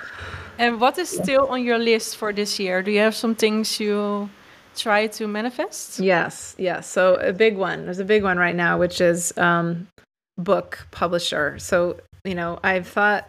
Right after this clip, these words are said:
Speaker 2: so I did write this book last year, and I pub-, I self-published it, and, um, I didn't put it on Amazon or anything, 'cause I just didn't, I wanted to keep control over it, and I don't like the vibration of Amazon, even though I do use it sometimes. But anyway, so I,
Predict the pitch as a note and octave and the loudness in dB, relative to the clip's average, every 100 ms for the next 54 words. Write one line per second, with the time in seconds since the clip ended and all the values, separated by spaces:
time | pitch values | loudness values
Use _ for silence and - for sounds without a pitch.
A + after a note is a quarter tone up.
0 | - G#3+ G3 G#3+ G#3+ G#3+ G#3 - G3 F3+ | -6 -2 0 0 2 2 2 -4 -4 -4
1 | F3+ - F3+ F3+ F#3 F3+ F3 F3 - F#3+ | -6 -4 -4 -2 -2 -2 -2 -4 0 -2
2 | F3+ F3+ - F#3 F3+ - F3+ F3 F3 - | 0 -6 -2 -4 -4 -2 0 0 -4 0
3 | F3 E3+ - - - - - _ - G3 | 0 0 -6 -20 -20 -20 -20 _ -6 -2
4 | F#3+ F#3 F3+ F3+ F3 E3+ F#3+ B3+ B3+ B3+ | 0 0 -2 -2 -4 -2 0 0 2 2
5 | G#3+ F#3 F#3 G3 F3 E3+ E3+ F3 F#3+ F#3+ | 2 0 -4 -6 -2 -2 0 -2 -2 -2
6 | F3 E3+ F3+ F3 F3 F3 - G3 G3 F#3+ | -2 -2 0 0 2 -2 -4 -2 2 2
7 | - F#3 F#3 G3 F#3+ - G3 F#3 - _ | 0 2 4 2 0 -4 -4 -4 -8 _
8 | _ _ - F#3 F#3 F#3 A3 A#3+ B3+ C4 | _ _ -8 -2 2 4 4 6 6 6
9 | B3 F#3+ E3+ E3+ G3 F#3+ G#3 G3+ F#3 F#3+ | 4 2 0 0 0 2 -2 -2 2 2
10 | F#3 F#3 F#3 F#3+ E3+ F3 F3+ F3+ F#3 F#3 | 4 0 0 -4 -2 -2 -2 2 4 4
11 | F#3 E3+ D#3+ D#3 F3+ F3 F3 E3+ - F3 | 2 -2 -2 0 0 0 -2 -2 -4 -4
12 | E3+ E3 F3 F3+ - E3 - - - - | -2 -2 -2 -6 -2 -2 -2 -16 -20 -20
13 | _ _ C#4 A#3+ E3 D#3 - G#3 G#3 - | _ _ -2 0 0 -4 0 2 2 0
14 | G3+ F#3+ F#3 | 2 2 -2